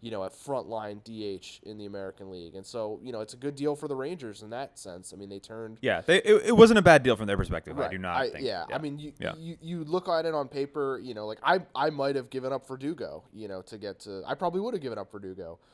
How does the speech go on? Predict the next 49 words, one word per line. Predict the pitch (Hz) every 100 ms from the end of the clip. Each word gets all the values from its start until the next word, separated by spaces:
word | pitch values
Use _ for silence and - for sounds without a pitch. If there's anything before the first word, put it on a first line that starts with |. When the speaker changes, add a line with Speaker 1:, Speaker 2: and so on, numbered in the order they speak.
| _
Speaker 1:
I | 104
might, | 135 143
I | 131
probably | 160 175
would | 170
have | 165
given | 165
up | 170 -
Buehler | 143 180 73 -
to | 107
get | 95 -
Darvish. | 90 80 82 95
I |
mean, | 95
I | 92
don't | 120 110
care | - 57
about | 67 67
prospects. | 62 71 - 85 98 - -
Um, | 98 92 90 82 76 _
so | - 123 110 104 - - - - - -
to, | 160
to | 135 - 143
get | 117 151 165
it | 156 -
for | - 143 139 113
a |
guy | 123 135 127
in | 127
Calhoun, | - 123 117 180 175
who, | 147
while | 123 123 120
he | 123
is | 120
really | 131 120 110
talented, | 143 143 143 127 117
didn't | 131 127
really | 120 117
have | 107
a | -
spot | - - 143 127 113 110
with | 113
the | -
team, | - 156 127 110 107
is, | 113 113 107
uh, | 107
is | 110
pretty | - 135
impressive. | 135 139 156 -